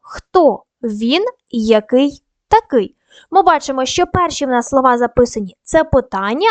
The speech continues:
а другі слова, де можна замінити займенниками. Так, козак — це іменничок. Так, питання «хто?» —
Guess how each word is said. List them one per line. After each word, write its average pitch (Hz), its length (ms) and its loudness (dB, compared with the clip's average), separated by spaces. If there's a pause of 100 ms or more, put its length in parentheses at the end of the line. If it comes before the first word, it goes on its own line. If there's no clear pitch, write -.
а 247 140 2
другі 226 380 2
слова, 415 420 0 (1400)
де 285 240 0
можна 311 340 0
замінити 254 640 0
займенниками. 240 1160 0
Так, 233 460 0 (520)
козак — 269 760 0 (1300)
це 392 280 2
іменничок. 277 1200 0 (1900)
Так, 277 360 0 (320)
питання 302 560 0
«хто?» — 247 720 2